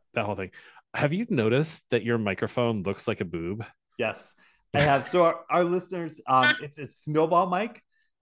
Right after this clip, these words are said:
Speaker 2: and the way the camera is pointed, um, it's just, I'd say the top, I'd say tenth of the, of the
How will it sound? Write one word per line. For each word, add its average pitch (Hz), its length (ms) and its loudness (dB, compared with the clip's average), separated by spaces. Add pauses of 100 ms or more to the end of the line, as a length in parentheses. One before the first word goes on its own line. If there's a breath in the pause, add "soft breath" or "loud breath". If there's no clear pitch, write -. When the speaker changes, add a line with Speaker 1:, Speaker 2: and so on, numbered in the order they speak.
Speaker 2:
and 127 600 0
the 127 140 -4
way 139 140 2
the 135 180 -2
camera 139 380 -6
is 117 100 -10
pointed, 113 600 -4
um, 98 320 -4
it's 104 240 -10
just, 143 300 -8
I'd 127 200 -4
say 147 120 -4
the 120 160 -4
top, 143 440 -4 (480 soft breath)
I'd 143 140 -6
say 160 400 -2 (440)
tenth 139 520 -6
of 107 260 -6
the, 95 540 -4
of 104 160 -12
the 92 580 -6